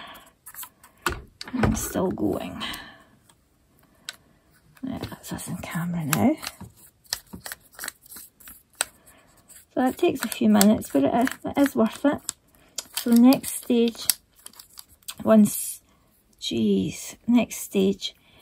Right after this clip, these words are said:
once I've got all the fluff and the, the dirty oil off of it, once I've got that all off,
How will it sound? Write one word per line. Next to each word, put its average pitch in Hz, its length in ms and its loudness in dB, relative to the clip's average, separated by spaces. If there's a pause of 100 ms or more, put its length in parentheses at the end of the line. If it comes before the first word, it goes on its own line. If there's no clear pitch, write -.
(400)
once 208 340 4
I've - 200 -2
got - 140 -4
all 196 200 6
the 190 140 0
fluff - 560 -6 (800)
and 196 260 4
the, 196 320 2 (640)
the 180 100 -2
dirty 202 680 -2 (680)
oil 202 600 2
off 202 240 2
of 202 120 -6
it, - 300 -2 (1120)
once 220 260 0
I've 214 120 -8
got - 240 -2
that 208 260 2
all 190 220 0
off, - 540 -6